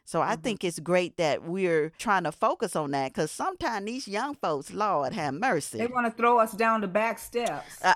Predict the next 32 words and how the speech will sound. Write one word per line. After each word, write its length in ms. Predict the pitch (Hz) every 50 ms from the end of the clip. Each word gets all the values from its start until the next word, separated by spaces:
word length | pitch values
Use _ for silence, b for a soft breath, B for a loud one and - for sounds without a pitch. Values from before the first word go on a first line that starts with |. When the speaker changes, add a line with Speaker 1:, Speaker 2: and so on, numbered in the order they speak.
| -
Speaker 1:
hey, 720 | - 180 202 214 220 214 208 202 190 185 165 139 120 113 123 -
that's 260 | 180 180 202 - - -
it, 360 | - 302 330 285 147 110 - -
right? 460 | 139 160 165 185 233 285 370 - - -
And 160 | - 180 180
so 240 | - - 240 226 202
it's 160 | 190 208 -
great 500 | 175 160 185 208 233 254 269 269 254 -
to 380 | - - 233 214 202 190 185 - _ -
celebrate 800 | - - - 240 233 233 214 185 160 165 170 165 156 156 156 - _
this. 480 | 147 143 175 202 214 202 190 - - - _ _ _ -
And 520 | 165 208 254 262 240 185 170 175 170 - - -
as 300 | 143 160 180 196 185 196
we 220 | 185 226 233 226
see, 540 | - - - 262 277 269 220 175 185 190 - b b
like 180 | - 175 170 -
my 140 | - 180 185
mom 320 | 190 202 220 247 262 247
said, 260 | - - 180 165 151
you 120 | 175 208 185
know, 140 | 156 143 139
my 160 | 147 190 254
mom 300 | 311 240 202 185 175 170
will 140 | 160 151 135
be 300 | - 156 151 143 135 - -
eighty 520 | 139 170 190 208 214 208 214 220 220 226 - -
this 280 | - 165 190 - - 170
year 440 | 175 185 180 170 175 185 196 202 -
in 160 | - 160 147
August. 600 | - - 156 156 156 156 170 190 220 247 - - - -
And 160 | - 180 180
she, 400 | - - - 285 277 269 - -